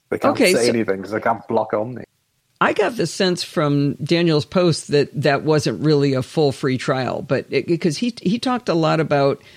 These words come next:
Speaker 2: how people make, like, these limited versions available where you have to figure out some arbitrary spot, or hopefully not arbitrary spot, in your code to say, "You get these many features, but if you want this, you have to go buy extra. You have to do these in-app purchases."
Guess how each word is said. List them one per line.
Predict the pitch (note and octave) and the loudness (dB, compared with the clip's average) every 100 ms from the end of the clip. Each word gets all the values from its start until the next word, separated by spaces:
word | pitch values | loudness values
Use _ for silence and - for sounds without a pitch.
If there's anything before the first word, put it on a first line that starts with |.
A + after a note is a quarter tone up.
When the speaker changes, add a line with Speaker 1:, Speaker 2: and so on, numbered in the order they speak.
| - _ | -20 _
Speaker 2:
how | E3 D3 D3 C#3 | 2 4 4 0
people | - F3 E3 D#3 | -4 -6 -2 0
make, | D3 C#3+ - | 2 0 0
like, | C#3 C3 | 0 0
these | D3 C3+ - - | 0 -2 -4 -4
limited | D3+ E3 F3+ E3 C#3+ B2 | 0 2 4 2 2 2
versions | C3+ C#3 - B2+ B2 | 2 2 0 -2 -2
available | A#2+ B2+ C3+ B2+ B2 B2+ | 0 2 2 2 0 0
where | C3 C3+ | 2 2
you | C#3 | 4
have | C#3+ D#3 | 4 2
to | - | -2
figure | B2+ F3+ D3+ D3+ | -6 -4 0 2
out | C#3 C3 - | 2 0 -6
some | - E3+ D#3 D3 C3+ | -2 0 2 0 -2
arbitrary | C#3+ E3 D#3 - D#3 C#3+ | 0 0 0 0 2 2
spot, | - - C#3+ C#3 | 0 0 2 2
or | B2+ | 0
hopefully | B2 F3 C3 B2 | -2 -4 -2 0
not | C3 G3+ | 2 2
arbitrary | F#3+ C3 C3+ - C3 | 2 2 0 -2 -2
spot, | - C3+ B2 | 0 0 0
in | D#3 C#3 | 0 0
your | C3 | 0
code | - E3 D3+ C3 | -2 0 0 0
to | |
say, | B2+ C#3 B2+ C3 - - _ | 0 0 2 0 -4 -20 _
"You | D#3+ | 2
get | D#3 C#3 | 2 2
these | E3+ F#3+ | 2 2
many | E3+ D#3 C#3+ | 2 0 0
features, | - D3 - C#3 - | 0 -2 0 -2 2
but | C3 A2+ | 0 0
if | C3+ D3+ | -2 0
you | |
want | C#3 C3 - | 0 0 2
this, | D3+ - | 2 2
you | C3 | 2
have | C3+ A#2+ | 2 2
to | B2+ | -2
go | B2+ | -2
buy | A#2+ B2+ | 0 0
extra. | B2 B2+ - - A#2+ | 0 -2 -2 -2 0
You | C#3 | 2
have | C#3+ | 0
to | - | 2
do | B2+ | 0
these | B2+ B2+ C3 | 2 2 2
in-app | B2+ G#2+ - | 0 -2 -2
purchases." | C#3+ - - - - - | -2 0 -4 -4 -8 -10